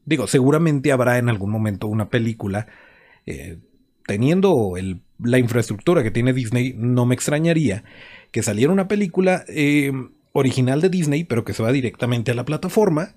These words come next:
y que no tiene su... Eh, su corrida en cartelera, y pues ahí ya no te la cobran aparte, porque va, eh, exclusivamente para los suscriptores. Pero en este caso, pues vaya,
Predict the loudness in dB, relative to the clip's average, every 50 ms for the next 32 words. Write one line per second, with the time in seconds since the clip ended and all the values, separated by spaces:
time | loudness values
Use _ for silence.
0 | _ -8 -6 -6 -4 -2 -2 0 0 0 -2 -2 -2 -2 0 2 2 2 0 -2
1 | -4 -4 -4 -4 -4 -6 -8 -10 -14 -16 -20 -20 _ _ _ -8 -6 -6 -6 -6
2 | -8 -8 -10 -12 -14 -18 -20 _ _ _ _ -4 -2 -2 -2 0 0 2 2 4
3 | 4 2 2 2 0 0 -2 -4 -2 0 0 2 2 2 0 0 -4 -8 -14 -20
4 | -20 -20 -20 -20 -20 _ _ _ 0 2 2 4 2 2 0 -4 -4 -4 -2 -2
5 | 0 0 -2 -2 -2 -4 -4 -4 -6 -4 -6 -4 -4 -2 -4 -4 0 0 0 0
6 | 0 -2 -2 -4 -4 -6 -6 -4 -2 0 0 0 0 -2 _ _ -20 -20 _ -6
7 | -4 -4 -4 -4 -8 -10 -6 -4 -4 -2 -2 -4 -2 -2 -2 0 0 0 0 0
8 | 0 0 -2 -2 -2 -2 -2 -2 0 0 -2 -2 -2 -4 -8 -8 -8 -8 -8 -2
9 | 0 0 2 2 0 -2 -4 -12 -20 -20 -20 -20 -20 -20 -20 -20 _ _ _ _
10 | -2 0 2 2 4 2 2 2 0 0 0 0 0 2 2 0 0 0 0 -2
11 | -2 -2 -6 -10 -2 0 2 2 2 0 -2 -8